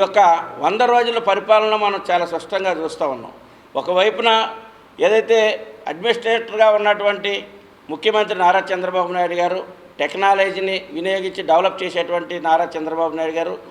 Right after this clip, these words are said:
ఒకవైపున సిద్ధాంతాలు, ప్రజల యొక్క మనోభావాలు, ప్రజల ఆస్తికి,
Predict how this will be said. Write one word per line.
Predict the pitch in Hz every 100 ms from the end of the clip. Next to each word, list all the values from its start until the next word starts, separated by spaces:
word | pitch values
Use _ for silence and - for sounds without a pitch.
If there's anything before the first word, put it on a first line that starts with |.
| - - 139
ఒకవైపున | 180 190 214 220 226 208 170
సిద్ధాంతాలు, | 147 196 214 220 220 214 226 - - - -
ప్రజల | 156 160 208 220
యొక్క | 220 180
మనోభావాలు, | 170 208 202 202 208 208 220 220 - - -
ప్రజల | 170 175 226 190 175
ఆస్తికి, | 220 226 233 220